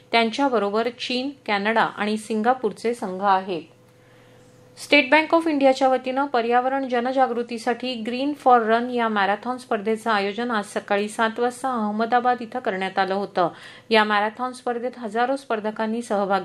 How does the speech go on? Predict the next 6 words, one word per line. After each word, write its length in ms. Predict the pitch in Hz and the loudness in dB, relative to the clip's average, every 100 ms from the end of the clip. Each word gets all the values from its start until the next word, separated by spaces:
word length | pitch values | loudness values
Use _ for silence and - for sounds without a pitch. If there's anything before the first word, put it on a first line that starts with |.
| 190 | -4
घेतला. 340 | 208 190 165 - - - - | -2 2 2 0 -14 -20 2
या 120 | 233 | 4
स्पर्धेतील 640 | 233 - 214 214 226 240 240 | 4 2 4 2 0 -2 0
पंचेचाळीस 720 | 233 214 254 269 262 277 277 | 0 0 0 2 2 2 2
वर्षावरील 580 | 226 - 226 220 233 220 | 0 4 2 4 2 2
वयोगटात 560 | 208 208 208 214 226 | 0 2 -2 2 2